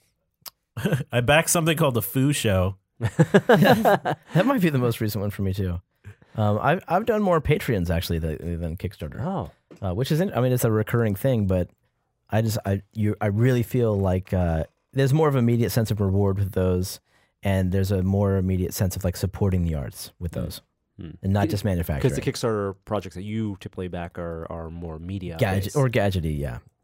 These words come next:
Speaker 2: Um, yeah. <clears throat> By the way, uh, not to bring politics into it, but it will be interesting to see how, uh, Trump's, uh, po-, uh, policies on China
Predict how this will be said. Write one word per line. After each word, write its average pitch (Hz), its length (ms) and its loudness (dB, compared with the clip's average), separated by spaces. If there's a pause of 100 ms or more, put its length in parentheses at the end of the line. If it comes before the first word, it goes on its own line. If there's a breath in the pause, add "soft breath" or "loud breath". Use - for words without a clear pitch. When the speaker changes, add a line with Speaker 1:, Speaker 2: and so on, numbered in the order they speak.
(440 loud breath)
Speaker 2:
Um, 95 360 2 (100)
yeah. 92 160 -6 (300)
<clears throat> - 320 -10
By 170 120 2
the 170 80 4
way, 123 240 2 (120)
uh, 101 140 0
not 123 220 2
to 127 60 2
bring 110 180 0
politics 113 440 2
into 85 200 0
it, 80 140 0
but 98 120 2
it 107 40 2
will 104 100 0
be 113 100 0
interesting 143 420 0
to 98 60 0
see 101 240 0
how, 87 360 2 (720 soft breath)
uh, 95 140 0
Trump's, 104 420 0 (400)
uh, 90 160 0 (220)
po-, - 120 -6
uh, 95 220 0
policies 101 420 0
on 80 420 -2
China 98 520 0